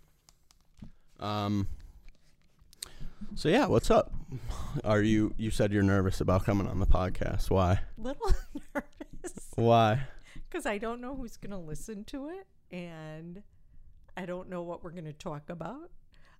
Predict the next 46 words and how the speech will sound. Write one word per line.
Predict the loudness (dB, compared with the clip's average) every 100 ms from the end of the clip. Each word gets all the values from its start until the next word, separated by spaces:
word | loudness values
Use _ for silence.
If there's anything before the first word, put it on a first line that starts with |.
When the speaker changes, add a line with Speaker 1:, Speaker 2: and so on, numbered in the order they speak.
| -4
Speaker 2:
I'm | -2 0
a | 4
person | 6 6 4 -6 -8 -8
that | -10 -6
likes | -6 -6 -10
to | -8 -6
know | -6 -6 -6
what's | -8 -10 -12
gonna | -12 -10
happen. | -10 -12 -16 -20 -20 -20 -18
I'll | -16
tell | -12 -10
you | -8 -10
that | -12
right | -12 -14 -16
now. | -20 -20 0 10
Speaker 1:
Why? | 12 12 10
Speaker 2:
It's | 6
one | -2 -4
of | -4
my | -6 -8 -8
<laughs> | -6
issues | -6 -6 0 2 4 2 2
in | 2 0
life. | -2 -4 -6 -10 -10
Speaker 1:
I | -4
don't | -4 -4
think | -8
that's | -10 -10
an | -10 -10
issue. | -8 -6 -8 -12 -20 -20 -20 -12
Speaker 2:
Um, | -10 -10 -10 -12 -10 -10 -12 -14 -20 -20 -10
well, | -6 -4 -4
it | -8 -8
can | -8 -6 -8
become | -10 -12 -12
an | -14
issue | -16 -18 -20 -20 -20 -20 -20 _ _ _ _ -20 -20 _ -18
because | -14 -10 -8
I'm | -6 -4
never | -6 -6
gonna | -6 -6 -4
know | -4 -4
what's | -6 -8 -12
gonna | -14 -12
happen. | -12 -14 -16